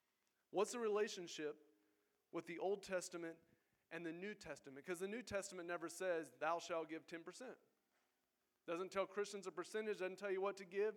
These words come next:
The call of the New Testament is generosity. So we always have this question we wanna wrestle with, how do, what does it look like? How does the Old Testament and New Testament come together? Here's what Romans says.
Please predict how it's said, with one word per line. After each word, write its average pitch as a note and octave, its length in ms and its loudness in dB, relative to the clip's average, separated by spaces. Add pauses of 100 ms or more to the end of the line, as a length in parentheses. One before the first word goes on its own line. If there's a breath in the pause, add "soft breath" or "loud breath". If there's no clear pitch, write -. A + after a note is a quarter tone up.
(300 loud breath)
The F3 80 0
call G#3 460 6
of F#3 120 -2
the F#3 120 2
New F#3+ 160 -4
Testament G#3+ 380 -4
is E3 100 -8
generosity. F#3 720 -2 (840)
So G3 320 4
we F#3+ 140 4
always A3+ 260 8
have A3 160 4
this F#3+ 140 -2
question G#3 340 0
we F#3 60 2
wanna F3 120 2
wrestle G3 280 2
with, E3 140 2
how G#3 200 4
do, B3 60 4
what G3+ 180 2
does B3 140 2
it G#3 80 2
look A3 260 2
like? D3+ 160 0
How F3+ 120 4
does G#3 100 6
the G#3+ 100 -2
Old G#3+ 240 4
Testament F3 560 -2 (420 soft breath)
and E3 200 0
New G3+ 100 0
Testament F3+ 600 0
come F3+ 200 -4
together? D#3+ 400 4
Here's G3 200 0
what G3 180 4
Romans E3+ 400 0
says. C#3+ 460 -6